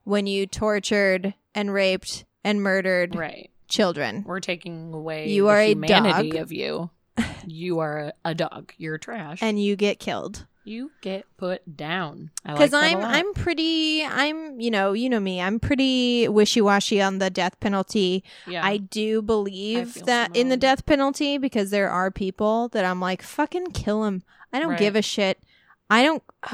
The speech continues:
Speaker 1: I don't want our tax money to go to caring for these people so they can
Speaker 2: Right.
Speaker 1: watch T V and get fat in prison. Like,
Speaker 2: Mm-hmm.
Speaker 1: fuck 'em.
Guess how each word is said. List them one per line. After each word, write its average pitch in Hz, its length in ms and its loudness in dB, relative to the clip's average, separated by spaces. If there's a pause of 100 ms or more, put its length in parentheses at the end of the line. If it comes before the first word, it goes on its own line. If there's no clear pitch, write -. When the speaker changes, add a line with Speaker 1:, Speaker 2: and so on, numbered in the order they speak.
(140)
Speaker 1:
I 220 80 4
don't 277 180 4
want 254 200 4
our 208 120 4
tax 202 380 0
money 208 300 2
to 220 100 2
go 208 260 6
to 220 160 2
caring 202 440 -2
for 208 140 0
these 202 280 2
people 233 420 2
so 214 140 -4
they 214 80 0
can 214 80 0
Speaker 2:
Right. 190 80 -2
Speaker 1:
watch 196 260 0
T 226 220 0
V 208 260 4
and 202 80 2
get 202 160 2
fat 180 420 -2
in 202 180 -2
prison. 214 520 -2
Like, 220 200 -2
Speaker 2:
Mm-hmm. 165 80 -12
Speaker 1:
fuck 311 240 2
'em. 175 220 -2